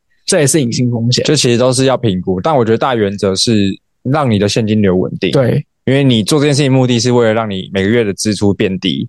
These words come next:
Speaker 1: 对，没错。
Speaker 2: 那你有提-，有办法提升收入，其实你就有办法还更多款，或者是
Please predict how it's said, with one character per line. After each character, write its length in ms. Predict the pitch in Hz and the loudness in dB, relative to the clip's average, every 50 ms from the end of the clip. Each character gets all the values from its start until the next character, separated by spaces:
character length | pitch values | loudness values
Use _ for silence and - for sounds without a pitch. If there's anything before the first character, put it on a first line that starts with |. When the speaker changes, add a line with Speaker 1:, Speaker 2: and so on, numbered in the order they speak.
| - _ | -8 _
Speaker 1:
对， 240 | - 156 139 123 120 | 0 0 2 2 2
没 100 | 127 135 | 2 2
错。 0 | |
Speaker 2:
那 80 | 123 123 | 2 2
你 160 | 226 220 - | 2 2 2
有 120 | 110 110 104 | 2 2 0
提-， 160 | - - 117 120 | 0 -2 -2 0
有 80 | 123 113 | 0 0
办 100 | 147 147 | 2 0
法 80 | 123 | 0
提 160 | 107 - 113 | -2 -4 -4
升 160 | 98 110 117 110 | -2 -2 -2 0
收 200 | - 113 107 107 | 0 2 2 2
入， 100 | 107 101 | 2 0
其 100 | 104 - _ | -2 -6 _
实 80 | - 104 | -4 -2
你 160 | 104 101 95 | -2 -2 0
就 140 | 92 123 120 | 0 2 2
有 80 | 101 | 0
办 100 | 92 117 | 0 0
法 80 | 101 98 - - | -2 -4 -4 -4
还 140 | 87 90 95 | -6 -4 -4
更 140 | - 110 107 | -4 -4 -2
多 160 | 95 98 98 | -2 -4 -4
款， 180 | - - - - - _ _ _ _ _ - | -2 -4 -4 -4 -6 _ _ _ _ _ -2
或 100 | 131 107 | 0 2
者 140 | 98 92 | 2 0
是 440 | 95 95 104 113 110 104 101 69 - | 0 2 2 2 2 2 2 0 -2